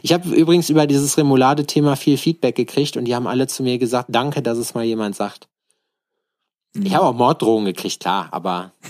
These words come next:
Speaker 2: <laughs>
Speaker 1: das war
Speaker 2: Von Tomi. <laughs>
Speaker 1: das hat, das hat für mich keine Wirkung, so. Ja, Tomi ist, Tomi ist auch, finde ich, also so soßentechnisch,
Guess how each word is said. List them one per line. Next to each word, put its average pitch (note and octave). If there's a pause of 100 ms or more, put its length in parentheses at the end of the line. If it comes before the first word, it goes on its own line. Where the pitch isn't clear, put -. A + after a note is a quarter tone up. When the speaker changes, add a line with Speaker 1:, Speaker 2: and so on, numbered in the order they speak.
(100)
Speaker 2:
<laughs> B3
Speaker 1:
das -
war G#2+ (160)
Speaker 2:
Von B2
Tomi. B2 (200)
<laughs> B3
Speaker 1:
das -
hat, -
das -
hat D#3
für D#3
mich D3
keine C#3
Wirkung, B2+
so. G#2 (600)
Ja, G#2
Tomi E3
ist, -
Tomi F3+
ist C3+
auch, C#3
finde D#3
ich, D3
also B2
so A#2+
soßentechnisch, C3+